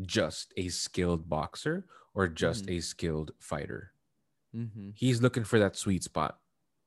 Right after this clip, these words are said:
Speaker 1: pay-per-view
Speaker 2: Yeah.
Speaker 1: numbers, popularity,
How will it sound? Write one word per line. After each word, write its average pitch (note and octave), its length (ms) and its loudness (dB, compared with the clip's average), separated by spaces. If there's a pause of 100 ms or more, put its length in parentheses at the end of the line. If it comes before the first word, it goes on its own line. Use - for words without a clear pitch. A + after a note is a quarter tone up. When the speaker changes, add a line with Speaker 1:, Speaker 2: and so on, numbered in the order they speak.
(300)
Speaker 1:
pay-per-view E2+ 480 6
Speaker 2:
Yeah. D#2+ 100 -2
Speaker 1:
numbers, A1+ 460 -8 (200)
popularity, D#2 880 2